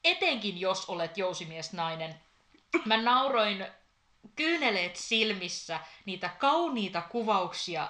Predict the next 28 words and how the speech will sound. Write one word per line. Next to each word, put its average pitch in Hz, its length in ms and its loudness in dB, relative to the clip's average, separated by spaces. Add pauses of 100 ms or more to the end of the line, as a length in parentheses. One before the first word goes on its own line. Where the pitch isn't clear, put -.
joita 226 540 2
Linda 226 320 0
oli 175 180 -4
kirjassaan 175 720 -2
antanut 190 560 0
kyse-, 254 380 2
kyseisestä 220 520 -2
aurinkomerkin 190 800 0
edustajasta. 180 760 -4 (720)
Muun 302 340 4
muassa, 220 540 0
että 185 260 -4 (160)
joskus 359 420 2
jousimiehet 208 500 2
osaavat 202 380 0
olla 147 260 -8
kömpelöitä. 294 720 4 (280)
Ja 277 60 -4
sitten 392 240 2
siellä 294 220 2
oli 277 100 4
sellainen 277 460 2
lause, 277 340 4
joka 233 540 0
kirjaimellisesti 220 800 2
luki 262 320 -4
näin, 220 300 4
että 180 360 -2